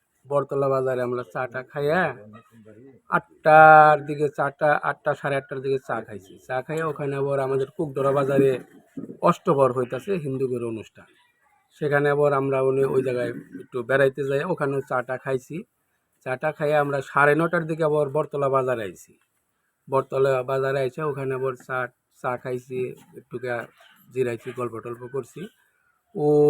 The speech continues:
দশটার থেকে সাড়ে দশটার দিকে বাসায় এসে পড়ছে, আমিও বাসায় এসে পড়ছি। বাসায় এসে পড়ছি, ওই বারোটার সময় আমারে হঠাৎ করে ফোন দিছে, বলে এই কথাই ফোনে শুধু বলছে বলে, "একটু তাড়াতাড়ি আমাকে বাড়িতে আয়।"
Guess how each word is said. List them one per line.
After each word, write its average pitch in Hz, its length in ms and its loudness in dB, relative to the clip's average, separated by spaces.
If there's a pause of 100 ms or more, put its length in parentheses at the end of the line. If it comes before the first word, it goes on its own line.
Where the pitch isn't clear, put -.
(960)
দশটার 165 340 0 (160)
থেকে 202 320 4
সাড়ে 156 260 4
দশটার 165 340 -2
দিকে 170 180 -2
বাসায় 123 380 2
এসে 107 160 -10
পড়ছে, - 320 -20 (100)
আমিও 135 300 -4
বাসায় 123 320 -2
এসে 101 160 -14
পড়ছি। - 320 -20 (720)
বাসায় 139 360 -2
এসে 156 160 -4
পড়ছি, 170 440 -4 (640)
ওই 131 100 0
বারোটার 156 580 6
সময় 190 460 4
আমারে 156 420 2 (440)
হঠাৎ 131 300 -2
করে 143 180 -2 (100)
ফোন 147 180 -2
দিছে, 156 260 0
বলে 156 240 -2
এই 139 200 0
কথাই 147 280 -6
ফোনে 156 220 -6
শুধু 165 180 -8
বলছে 180 360 -4
বলে, 165 260 -2 (440)
"একটু 190 140 6
তাড়াতাড়ি 196 400 8
আমাকে 156 220 6
বাড়িতে 135 360 2
আয়।" 87 100 -16